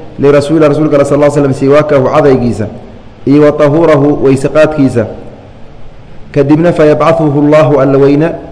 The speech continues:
ayaa soo saara oo hurdada ka soo kiciyo, caza wajal, limaa shaaa,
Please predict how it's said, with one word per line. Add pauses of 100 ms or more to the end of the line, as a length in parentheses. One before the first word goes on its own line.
(540)
ayaa
soo
saara (1000)
oo
hurdada
ka
soo
kiciyo,
caza
wajal, (680)
limaa
shaaa,